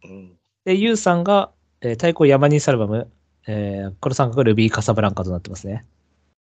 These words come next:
Speaker 1: ユウさんが三番手やったら僕、じゃあこれ入れようか。
Speaker 2: 入れましょう。
Speaker 1: <laughs> うん、ほんまな、中山牝馬いけってずっと思ってんけどな。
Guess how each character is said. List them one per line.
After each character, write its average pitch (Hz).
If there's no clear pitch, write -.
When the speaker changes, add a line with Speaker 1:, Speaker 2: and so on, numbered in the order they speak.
Speaker 1:
ユ 107
ウ 113
さ 110
ん 98
が 85
三 92
番 131
手 -
や 90
っ -
た 85
ら -
僕、 90
じ 113
ゃ 95
あ -
こ -
れ 101
入 110
れ 160
よ 185
う -
か。 175
Speaker 2:
入 113
れ 117
ま 135
し -
ょ 185
う。 -
Speaker 1:
<laughs> 90
う 85
ん、 82
ほ 98
ん 120
ま 139
な、 117
中 110
山 107
牝 117
馬 98
い 104
け 101
っ -
て 98
ず 104
っ -
と 90
思 98
っ 95
て 92
ん -
け 82
ど 80
な。 82